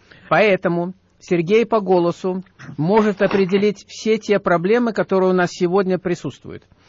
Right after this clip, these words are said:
Напомню, мы говорили об аюрведе, той самой природной медицине, с помощью которой люди могли долгое время оставаться молодыми и здоровыми. Хочу только добавить, так как, возможно, ещё не все наши радиослушатели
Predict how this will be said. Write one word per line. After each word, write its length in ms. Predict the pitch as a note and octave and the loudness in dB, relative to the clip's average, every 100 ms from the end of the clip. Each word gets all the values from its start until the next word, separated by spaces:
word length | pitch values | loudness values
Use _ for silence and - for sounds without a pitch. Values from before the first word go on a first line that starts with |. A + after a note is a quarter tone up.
| _ - - | _ -20 -8
Напомню, 540 | D#3 F#3+ A3+ E3 A#2+ A2 | -2 0 2 2 0 -6
мы 220 | C3+ D#3+ G#3 | -6 -4 0
говорили 680 | G#3+ A3 G#3+ G#3+ G#3 F#3+ - | 2 4 2 2 0 -2 -6
об 260 | E3+ F3 - | -2 -2 -4
аюрведе, 840 | - E3 E3 C#3+ C3 C#3+ C#3+ F3 G3+ _ _ _ | -2 2 2 2 0 -2 -2 -6 -10 _ _ _
той 160 | G3 A3 | 0 2
самой 400 | A3 G3+ G3 F#3+ | 4 2 2 0
природной 560 | G3 F3+ F#3+ F3 E3+ | -2 0 0 0 0
медицине, 680 | E3 E3+ C#3 C3 - D#3 G3+ | 0 0 -4 -10 -6 -4 -6
с 80 | - | -8
помощью 480 | - F#3+ F#3+ - F3+ | -4 -2 -2 -6 -6
которой 560 | E3+ - F3+ G3+ A3+ - _ - | -6 -2 0 0 -4 -10 _ -16
люди 420 | A#2+ C3 F3+ F3 | -8 -4 -2 -2
могли 340 | F3 D#3+ D#3+ D#3 | -2 -2 -2 -2
долгое 460 | F#3 A3+ G3+ F#3+ | 0 0 2 2
время 300 | F#3+ G3 F3+ | 2 2 0
оставаться 520 | E3 F3 E3+ F3 - | -2 -2 0 0 0
молодыми 540 | D3+ D3+ D3+ E3+ G#3+ G3 | -2 0 -2 -2 -2 0
и 80 | F3 | -2
здоровыми. 640 | E3 E3 B2+ A2 G2+ - _ _ _ _ _ _ | 0 0 0 -4 -8 -14 _ _ _ _ _ _
Хочу 280 | B2+ - A3+ | -8 -8 -2
только 300 | C4 B3 A#3+ | -2 0 0
добавить, 580 | A#3 F#3 B2+ G2 - _ _ _ _ | 0 2 0 -2 -12 _ _ _ _
так 220 | F#3 G#3+ | 0 0
как, 160 | B3 - | -2 -4
возможно, 400 | B3 A3+ G#3 G3 | -2 2 2 0
ещё 220 | F#3+ A3 | -2 -2
не 100 | A3 | -2
все 560 | A3+ - - E3 D#3 C3 - | -4 -6 -2 0 0 -2 -4
наши 360 | D#3 D3+ - | -2 -2 -2
радиослушатели 920 | D3+ C#3+ E3 - B2+ C#3+ B2+ D#3 A3 | -4 -2 -4 -4 -8 -8 -8 -6 -8